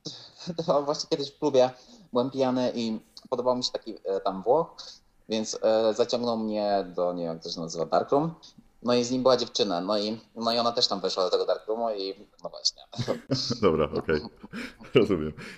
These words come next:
Speaker 2: I wtedy ogólnie już miałeś pewność, że nie, to nie to.
Speaker 1: Znaczy nie, ja uważam, ja uważam, że to w dotyku jest bardzo przyjemne, jakby, jakby,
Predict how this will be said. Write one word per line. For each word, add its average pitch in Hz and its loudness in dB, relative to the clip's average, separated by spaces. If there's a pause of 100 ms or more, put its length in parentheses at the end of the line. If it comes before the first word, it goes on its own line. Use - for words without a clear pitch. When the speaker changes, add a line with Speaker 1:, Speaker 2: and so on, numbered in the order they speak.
Speaker 2:
I 147 -2
wtedy 151 6
ogólnie 127 6
już 107 4
miałeś 110 6
pewność, 110 6
że 80 4
nie, 120 8
to - -2
nie 85 0
to. 107 10
Speaker 1:
Znaczy 190 2
nie, 370 0
ja 156 4
uważam, 170 2
ja - 4 (220)
uważam, 151 -2
że - -14
to 147 -8
w - -14
dotyku 143 -6
jest 135 -2
bardzo 135 -4
przyjemne, 113 -2
jakby, 98 -4
jakby, 92 -10